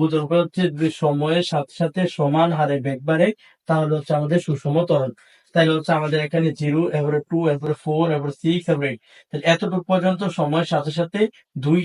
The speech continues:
দুই করে হচ্ছে আমাদের বেগ বৃদ্ধি পাইছে। তাহলে হচ্ছে আমাদের এই এতটুকু পর্যন্ত এটা হচ্ছে বেগ বৃদ্ধি পাইছে,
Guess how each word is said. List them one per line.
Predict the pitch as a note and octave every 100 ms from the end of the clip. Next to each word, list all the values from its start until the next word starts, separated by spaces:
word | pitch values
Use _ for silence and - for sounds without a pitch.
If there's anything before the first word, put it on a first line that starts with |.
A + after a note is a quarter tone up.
| E3 E3+
দুই | F#3 F3
করে | D#3 D3
হচ্ছে | - F#3
আমাদের | D3 C#3 F3 C#3
বেগ | D3 C#3+ B2+
বৃদ্ধি | C#3 B2+ C3
পাইছে। | C3 - C#3 _ _ -
তাহলে | D#3 D#3
হচ্ছে | E3 D#3
আমাদের | D3+ F3 F#3
এই | F3 D3+
এতটুকু | F#3 F3+ E3+
পর্যন্ত | F3 E3+ E3+ F#3
এটা | E3
হচ্ছে | D3 D#3 C#3+
বেগ | C3+ C#3
বৃদ্ধি | D#3+ D#3+ E3+
পাইছে, | F3